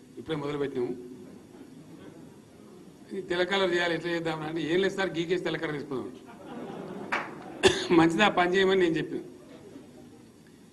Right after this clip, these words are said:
షెడ్యూల్ తీసుకుపోయి ఇంకో మూడో కంటి తెలవకుండా పాపం రెండు మూడు రోజులు అన్ని మొత్తం నల్లటి మార్చి తెల్లటి తీసుకొని తెచ్చాడు. అయితే ఈ సంగతి ఎట్లో ఎట్లో పోయి మన గవర్నర్ గారు తెలిసింది. అప్పుడు నరసింహన్ గారు అని మన గవర్నర్ ఉండే. నే-, నేను ఒక రోజు రాజభవన్ పోతే,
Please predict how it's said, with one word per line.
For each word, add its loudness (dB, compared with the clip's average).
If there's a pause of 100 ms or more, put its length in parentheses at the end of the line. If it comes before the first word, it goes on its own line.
(220)
షెడ్యూల్ 2
తీసుకుపోయి 2
ఇంకో 6
మూడో 6
కంటి 2
తెలవకుండా 0 (960)
పాపం -2
రెండు -2
మూడు 0
రోజులు 2
అన్ని -2
మొత్తం -2
నల్లటి -4
మార్చి -4
తెల్లటి -6
తీసుకొని -10
తెచ్చాడు. -12 (1500)
అయితే -6
ఈ -2
సంగతి 0
ఎట్లో 2
ఎట్లో 2
పోయి 2
మన 2
గవర్నర్ 2
గారు 2
తెలిసింది. -4
అప్పుడు -6
నరసింహన్ -2
గారు -2
అని -6
మన -4
గవర్నర్ -2
ఉండే. -8 (1500)
నే-, -4
నేను 4
ఒక 6
రోజు 0
రాజభవన్ 0
పోతే, 0